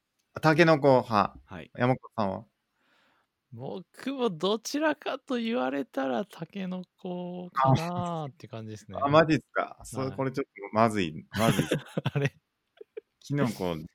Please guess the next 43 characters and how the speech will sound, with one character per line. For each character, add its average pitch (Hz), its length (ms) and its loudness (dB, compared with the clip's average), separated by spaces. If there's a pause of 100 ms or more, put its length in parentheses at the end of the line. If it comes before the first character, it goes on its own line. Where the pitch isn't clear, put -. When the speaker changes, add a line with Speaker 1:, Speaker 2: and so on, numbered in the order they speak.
Speaker 1:
す - 40 -14
よ、 82 160 -10
完 95 260 0
全 85 280 -2
に。 78 160 -6 (140)
Speaker 3:
完 147 200 0
全 151 240 2
に 135 120 -6
で 123 100 -4
す - 100 -18
か？ - 120 -20 (300)
Speaker 1:
完 117 220 0
全 101 280 4
に 92 100 0
も 85 60 -2
う。 - 20 0
Speaker 3:
い - 20 2
や、 131 60 0
僕 151 300 -4
か 233 180 2
な 208 100 4
り 120 260 0
ど 127 140 -4
ち 156 180 -4
ら 156 180 2 (440)
も 135 120 -8
好 135 60 -8
き - 220 -8
っ 135 40 6 (320)
て 110 80 -8
い 98 280 -8
う 95 60 -14
微 104 160 -14
妙 113 240 -8
な 113 100 -8
立 113 100 -10
場 117 40 -6
で 113 60 -10
す - 80 -18
け 104 60 -6 (240)
ど。 92 40 4
Speaker 1:
あ 90 60 -2
ー。 - 140 -10